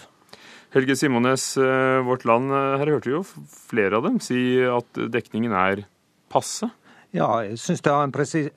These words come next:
Speaker 2: han uttrykte det ganske presist, at han klarer, vi klarer ikke å se det klart.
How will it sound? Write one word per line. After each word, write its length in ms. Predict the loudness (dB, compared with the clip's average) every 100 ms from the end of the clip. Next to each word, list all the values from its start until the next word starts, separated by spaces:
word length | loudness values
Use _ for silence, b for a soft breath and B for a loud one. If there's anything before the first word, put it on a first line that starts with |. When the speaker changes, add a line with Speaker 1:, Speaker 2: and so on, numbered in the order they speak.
| -8
Speaker 2:
han 240 | -2 -2
uttrykte 340 | -2 -6 -4
det 120 | -4 -4
ganske 260 | -4 -6
presist, 480 | -8 -8 -6 -8 -6
at 160 | -6 -4
han 260 | -4 -4
klarer, 440 | -6 -4 -2 -2 -6
vi 220 | -8 -10
klarer 420 | -6 -4 -2 -4
ikke 220 | -6 -8
å 40 | -10
se 200 | -8 -8
det 100 | -6
klart. 480 | -4 -4 -4 -16